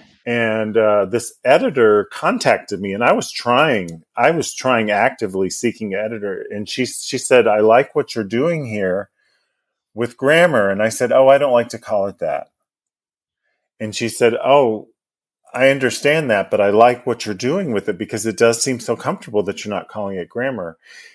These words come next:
And I, at the time, this is such a tin ear, but remember the time, I worked in Title One schools and, and kind of environments that necessar-, weren't necessarily enriched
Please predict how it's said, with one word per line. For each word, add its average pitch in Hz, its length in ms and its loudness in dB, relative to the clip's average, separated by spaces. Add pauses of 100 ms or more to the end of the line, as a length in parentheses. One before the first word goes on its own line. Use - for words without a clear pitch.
(160)
And 120 140 -2
I, 139 340 4
at 165 160 0
the 151 60 -2
time, 113 480 0
this 127 180 0
is 127 120 -6
such 135 260 0
a 156 60 0
tin 139 300 -2
ear, 107 360 0
but 107 180 2
remember 120 400 0
the 123 120 0
time, 98 640 -4 (1040)
I 131 320 4
worked 127 380 2
in 110 420 -2
Title 123 380 2
One 123 200 2
schools 113 680 -2
and, 104 400 -6
and 107 380 -8
kind 123 280 -4
of 104 220 -2 (1700)
environments 117 760 0
that 110 200 2
necessar-, 117 640 2
weren't 117 220 -4
necessarily 113 760 4
enriched 101 760 0